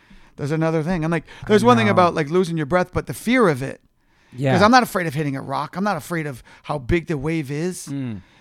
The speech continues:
Speaker 1: And, and I'm not afraid. I'm like, I'm a dr-, I would, I, and this, to be all honesty, I love big waves. I love catching them. It's so
Speaker 2: Yeah.
Speaker 1: much more, uh,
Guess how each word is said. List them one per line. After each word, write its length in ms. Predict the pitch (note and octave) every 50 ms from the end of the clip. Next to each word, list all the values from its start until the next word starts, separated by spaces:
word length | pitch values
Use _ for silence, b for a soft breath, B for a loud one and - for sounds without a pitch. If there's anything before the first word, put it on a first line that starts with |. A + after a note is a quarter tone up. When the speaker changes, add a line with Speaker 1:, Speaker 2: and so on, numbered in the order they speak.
| B B _ -
Speaker 1:
And, 120 | F3 E3+ - -
and 160 | F3+ E3 E3+
I'm 80 | F3 F#3
not 180 | F#3 - - _ -
afraid. 300 | F#3+ D3+ - F#3 F3+ -
I'm 100 | - E3+
like, 100 | F3 D#3+
I'm 120 | D3+ D3
a 20 | C#3+
dr-, 220 | A#2+ B2+ F#3+ - -
I 120 | E3 F#3
would, 260 | A3 A#3+ G#3+ D#3 B B B B B B B -
I, 160 | - - - -
and 240 | A3 F3 F3+ E3+ D#3+
this, 240 | F#3 F3+ - - - _
to 100 | - F#3
be 160 | E3 D#3 F#3 F3+
all 160 | D#3+ D#3+ D#3
honesty, 340 | D3+ E3 E3+ - G#3+ G#3+ -
I 120 | - G3+ A3
love 540 | F#3+ D#3+ E3 F3+ G3+ G3 G3+ G#3+ F#3+ D#3 -
big 180 | F#3 F3+ D3+
waves. 300 | C3+ D#3+ F#3 G3+ E3+ C#3
I 60 | D#3+
love 240 | D3 D#3+ D3+ - _
catching 260 | - G3 F#3+ - G3
them. 80 | F#3+ E3+
It's 180 | E3 - - - B B B B -
so 140 | B2+ B2+ -
Speaker 2:
Yeah. 0 |
Speaker 1:
much 240 | B3 A#3+ - G#2 D#3+
more, 420 | F3 F#3 F#3 G#3 A3+ A3+ G3+ - - -
uh, 100 | G3+